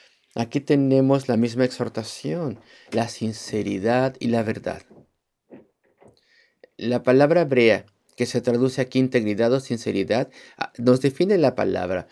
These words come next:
Est-, está aquí tenemos el verbo que significa ser completo,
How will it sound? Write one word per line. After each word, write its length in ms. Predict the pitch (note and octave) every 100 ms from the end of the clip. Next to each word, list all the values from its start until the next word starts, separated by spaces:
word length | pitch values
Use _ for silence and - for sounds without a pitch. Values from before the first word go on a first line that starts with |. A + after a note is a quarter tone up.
| _ _ _
Est-, 280 | - - _
está 200 | - -
aquí 120 | A2+ -
tenemos 420 | C3+ C3+ C#3 C3
el 180 | G2 F2+
verbo 640 | B2+ C#3 A#2 G2+ G#2 G#2+ _ _ _ _ _ _ _ _ _ _ _ _ _ _ _ _ _ _ _ _ _ _ _ _ _
que 120 | - A2
significa 600 | A#2 A2+ A#2+ B2+ C3 B2+
ser 240 | - D#3
completo, 880 | - F3+ - - C3+ A2+ G2 F#2